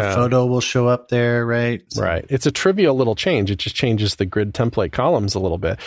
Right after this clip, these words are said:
Speaker 1: But can't you imagine a shared element transition where it goes whoop and it makes the
Speaker 2: Ah.
Speaker 1: wouldn't that be neat?
Speaker 2: We could maybe roll that out today.
Speaker 1: Yeah.
Speaker 2: Put it in the old
Speaker 1: That's a good idea.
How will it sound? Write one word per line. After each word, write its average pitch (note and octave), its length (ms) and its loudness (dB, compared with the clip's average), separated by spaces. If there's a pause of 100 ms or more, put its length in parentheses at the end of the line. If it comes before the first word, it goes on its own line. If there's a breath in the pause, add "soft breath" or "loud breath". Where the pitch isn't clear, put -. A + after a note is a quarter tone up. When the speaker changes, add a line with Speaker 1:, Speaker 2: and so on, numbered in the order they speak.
(120)
Speaker 1:
But B2+ 140 0
can't - 280 0
you A#2 160 2
imagine G2+ 480 2
a G2+ 60 0
shared F#2+ 300 0
element G2 380 0
transition B2 520 0
where A2 100 2
it G#2 60 -4
goes G#2 240 0 (120)
whoop E4 380 6 (240)
and A#2 100 2
it G2+ 60 2
makes A2 300 0
the G#2 100 -10
Speaker 2:
Ah. F#2 320 -2 (520)
Speaker 1:
wouldn't C3+ 120 0
that C#3+ 120 0
be B2+ 100 0
neat? A2 480 0 (420)
Speaker 2:
We D#3+ 80 2
could A#2+ 180 0
maybe F#2 300 -2
roll F#2 220 -4
that B2 200 0
out E3+ 220 -4
today. G#3+ 400 -4 (380)
Speaker 1:
Yeah. C3+ 180 0
Speaker 2:
Put B2 80 0
it D#2+ 80 -6
in D#2+ 120 -2
the F3 120 -2
old F#3 420 -2
Speaker 1:
That's - 240 -4
a D3+ 40 -6
good D#3+ 160 -4
idea. D#3 380 -2